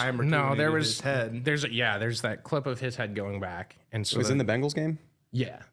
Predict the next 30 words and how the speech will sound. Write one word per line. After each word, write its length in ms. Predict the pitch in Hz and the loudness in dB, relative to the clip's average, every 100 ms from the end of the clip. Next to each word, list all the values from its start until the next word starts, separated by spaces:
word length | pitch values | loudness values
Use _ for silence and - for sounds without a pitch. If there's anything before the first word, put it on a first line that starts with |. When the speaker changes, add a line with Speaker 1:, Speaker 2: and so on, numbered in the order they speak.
| _ _ 160 | _ _ 0
Speaker 1:
I 60 | |
Speaker 2:
So 60 | 196 | 2
Speaker 1:
think 100 | 214 | 2
Speaker 2:
the 40 | 185 | 2
Speaker 1:
it's 80 | - | 2
hard 260 | 175 175 | 0 0
to 60 | 139 | -2
just 300 | 127 127 - | -2 -4 -4
say 180 | 147 143 | -2 0
that 200 | 127 - | 0 -4
somebody 360 | - 139 127 117 | -4 -4 -2 -2
has 240 | 127 120 | -2 -4
a 40 | 120 | -8
concussion 540 | - 110 120 117 113 | -10 -6 -4 -4 -8
'cause 200 | - 107 | -8 -8
they 100 | 95 | -8
hit 160 | 110 - | -10 -10
their 120 | 98 | -4
Speaker 2:
They're 160 | 117 | 0
Speaker 1:
head. 60 | 110 | 0
Speaker 2:
trying 240 | - 156 139 | 2 2 2
to 100 | 127 | 0
justify 800 | 120 113 - 113 113 104 101 - | 2 0 0 0 2 2 2 -2
him 260 | - 113 101 | -2 -2 0
throwing 340 | 104 98 98 | 2 2 0
two 180 | - 101 | -2 -2
picks 360 | 110 82 - | -2 -2 -4
instead 340 | 98 90 - 87 | -4 -4 -2 -4
of 120 | 85 | -4
one. 240 | 80 - | -6 -8